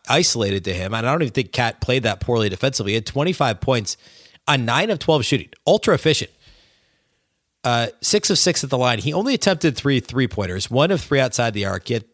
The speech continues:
uh, twenty-five points, like I said, thirteen rebounds, seven assists, a couple of steals and a block, three turnovers, which isn't a big deal when you have the seven assists,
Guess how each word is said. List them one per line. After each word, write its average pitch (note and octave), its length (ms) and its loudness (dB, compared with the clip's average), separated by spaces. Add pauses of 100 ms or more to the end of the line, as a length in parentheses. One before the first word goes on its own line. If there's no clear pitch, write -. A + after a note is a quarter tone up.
(180)
uh, G#2+ 200 -2 (120)
twenty-five C#3 480 0
points, B2 220 -2
like A#2+ 100 -2
I A2 60 2
said, A2 240 -2
thirteen C3 320 0
rebounds, A2+ 360 0
seven D#3 260 0
assists, C3 340 0
a B2 60 0
couple C#3 260 0
of A2+ 80 2
steals B2+ 260 0
and G#2 80 -4
a F#2+ 60 -6
block, G#2 360 -2 (680)
three F3+ 220 0
turnovers, A#2 640 2
which C3 160 0
isn't D#3 220 2
a C#3 40 0
big B2 200 -2
deal B2+ 180 2
when A2+ 100 0
you G#2+ 60 -2
have A2+ 160 2
the A2 80 0
seven G#2+ 300 0
assists, - 460 0